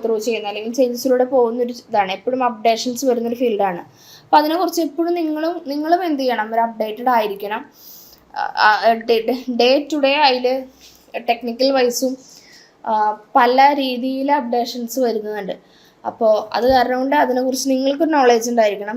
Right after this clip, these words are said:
സ്വന്തമായിട്ട് നിങ്ങൾക്കും എന്തെങ്കിലുമൊക്കെ പറയാനോ എഴുതാനോ പറ്റുന്ന രീതിയിൽ നിങ്ങൾക്ക്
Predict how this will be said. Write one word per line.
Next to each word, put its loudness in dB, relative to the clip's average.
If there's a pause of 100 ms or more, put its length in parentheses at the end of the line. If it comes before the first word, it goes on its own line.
സ്വന്തമായിട്ട് -2
നിങ്ങൾക്കും -4
എന്തെങ്കിലുമൊക്കെ -4
പറയാനോ 2
എഴുതാനോ -2
പറ്റുന്ന -6
രീതിയിൽ -4
നിങ്ങൾക്ക് -4